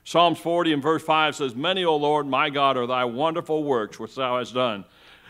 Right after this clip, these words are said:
and thy thoughts which are to usward, that they cannot be reckoned unto, up in order unto thee. If I would declare and speak of them, there are more that can be numbered." Do you realize God's thinking about you?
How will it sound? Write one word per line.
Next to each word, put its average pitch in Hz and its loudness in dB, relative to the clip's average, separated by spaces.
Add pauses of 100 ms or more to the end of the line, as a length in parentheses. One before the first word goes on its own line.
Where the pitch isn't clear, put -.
(200)
and 139 -2
thy 135 2
thoughts 175 0
which 156 -6
are 156 0
to 147 -6
usward, 113 0 (540)
that 117 0
they 127 0
cannot 156 2
be 147 -2
reckoned 147 0
unto, 127 -2 (680)
up 143 2
in 135 0
order 139 2
unto 113 0
thee. 98 -6 (540)
If 110 -4
I 131 2
would 143 -2
declare 147 0
and 143 -4
speak 151 -4
of 104 -2
them, 107 -2
there 110 -2
are 101 0
more 139 -2
that 120 -10
can 120 -6
be 120 -4
numbered." 101 -6
Do 139 -8
you 208 -6
realize 165 -6
God's 117 -6
thinking 120 -8
about 110 -12
you? 110 -14